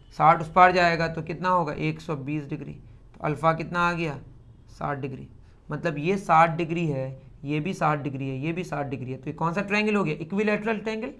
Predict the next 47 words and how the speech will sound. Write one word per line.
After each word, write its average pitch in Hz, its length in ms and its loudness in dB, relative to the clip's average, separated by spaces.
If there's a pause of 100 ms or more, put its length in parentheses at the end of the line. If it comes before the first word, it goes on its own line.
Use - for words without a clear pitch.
(300)
मतलब 147 140 -2
ये 143 120 -2
भी 135 100 -4
आर 139 180 -10
हो - 80 -10
जाएगा। - 840 -20
समबाहु 170 480 2
त्रिभुज, 185 440 -4 (480)
ये 165 80 -2
साठ 175 240 12
डिग्री 240 240 8
है 277 180 8 (240)
और 156 100 6
तीनों 226 360 2
एंगल्स 214 260 2
का 220 120 6
सम 214 200 0
एक 202 140 -2
सौ 220 100 0
अस्सी 202 180 0
डिग्री 208 200 -2
होना 202 240 0
है, 190 120 -6 (240)
ये 175 80 2
दोनों 196 220 2
आर 180 180 12
आर 202 120 8
बराबर 202 340 8
है, 196 60 2
तो 185 100 -4
ये 180 120 2
दोनों 190 220 0
कोण 202 240 2
भी 220 80 4
बराबर 208 320 10
होगा, 190 220 -4 (300)
तो 147 60 -10
दोनों 185 220 2
कोण 196 160 0
को 190 140 -2
क्या 202 120 6
होना 208 200 6
पड़ेगा, 165 240 2
साठ 170 220 8
डिग्री, 196 200 0
साठ 202 220 4
डिग्री। 190 200 -2